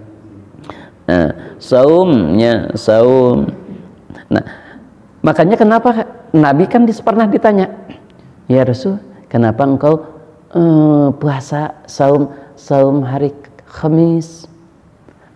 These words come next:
Oh, hari Kamis itu distornya amal kita oleh malaikat kepada Allah setiap minggu. Jadi ada setoran mingguan amal kita itu.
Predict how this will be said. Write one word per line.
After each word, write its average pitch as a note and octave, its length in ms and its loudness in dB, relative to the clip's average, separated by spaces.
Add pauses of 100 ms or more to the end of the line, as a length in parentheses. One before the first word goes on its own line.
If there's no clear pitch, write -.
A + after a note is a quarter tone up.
(380)
Oh, A3 480 -2 (480)
hari G3+ 320 -2 (320)
Kamis G#3 360 0
itu A#2 560 0 (340)
distornya E3 800 -2
amal E3 400 0
kita F#3+ 320 -2
oleh D3+ 240 0
malaikat C3 580 -2
kepada C3+ 380 -2
Allah G#2+ 240 0
setiap F3 480 -2
minggu. A3 400 0 (640)
Jadi C#3 160 2
ada F3+ 220 2
setoran E3+ 480 0
mingguan G3+ 420 2
amal F#3 300 0
kita G#3+ 180 0
itu. G#3+ 300 2